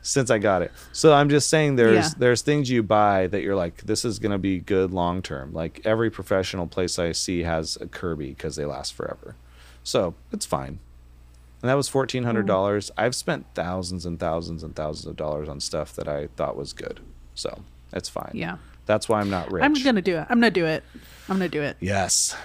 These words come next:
Speaker 1: Thank
Speaker 2: Okay?
Speaker 1: you. Thank you. I want you to do it.
Speaker 2: Okay.
Speaker 1: Okay, and take a picture of it, and we'll
Speaker 2: Gosh.
Speaker 1: post it on the podcast and the story or
Speaker 2: Yeah.
Speaker 1: something eventually when
Speaker 2: Uh,
Speaker 1: you get
Speaker 2: no,
Speaker 1: it.
Speaker 2: I pr-, I won't do that. I'll post it on my personal account. I don't want it to be
Speaker 1: Okay, everyone, if you wanna follow Dolly on
Speaker 2: fully
Speaker 1: her
Speaker 2: out
Speaker 1: personal
Speaker 2: there.
Speaker 1: account,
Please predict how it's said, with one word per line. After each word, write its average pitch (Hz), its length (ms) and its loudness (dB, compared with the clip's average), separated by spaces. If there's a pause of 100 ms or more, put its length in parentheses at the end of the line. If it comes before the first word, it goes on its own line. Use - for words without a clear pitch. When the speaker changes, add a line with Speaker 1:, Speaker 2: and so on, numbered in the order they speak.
(200)
Speaker 1:
Thank 95 160 0
Speaker 2:
Okay? 98 140 4
Speaker 1:
you. 69 160 -8 (280)
Thank 127 240 2
you. 90 220 0 (440)
I 101 100 -2
want 104 260 0
you 95 60 -4
to 87 60 -6
do 92 160 -2
it. 101 120 -2
Speaker 2:
Okay. 190 380 0 (360)
Speaker 1:
Okay, 117 180 4
and 120 100 0
take 135 160 2
a 135 60 2
picture 135 340 2
of 131 100 8
it, 131 40 4
and 117 100 2
we'll 113 100 4
Speaker 2:
Gosh. - 80 -8
Speaker 1:
post 110 260 2
it 101 80 2
on 95 120 0
the 90 60 -4
podcast 87 680 0
and 90 160 -6
the 82 60 -6
story 80 340 -6
or 78 40 -6
Speaker 2:
Yeah. - 80 -6
Speaker 1:
something 82 300 -8
eventually 78 380 -8
when 73 100 -8
Speaker 2:
Uh, 208 40 0
Speaker 1:
you 208 60 2
get 170 80 0
Speaker 2:
no, 147 80 -2
Speaker 1:
it. 143 40 -4
Speaker 2:
I 143 80 -4
pr-, - 140 -10
I 175 160 -6
won't 170 200 -8
do 160 120 -6
that. 156 180 -6
I'll 180 140 -6
post 240 240 -4
it - 60 -6
on 175 60 -6
my 160 260 -8 (500)
personal 170 380 -6
account. 160 380 -10
I 220 80 -4
don't 214 120 -8
want 196 160 -8
it - 180 -10
to 220 100 -10
be 190 360 -10
Speaker 1:
Okay, 78 180 0
everyone, 98 240 2
if 104 60 -4
you 98 80 0
wanna 98 140 0
follow 107 240 2
Dolly 101 280 2
on 110 60 2
Speaker 2:
fully 113 60 2
Speaker 1:
her 110 60 0
Speaker 2:
out - 20 2
Speaker 1:
personal 101 340 2
Speaker 2:
there. 101 60 2
Speaker 1:
account, 104 360 0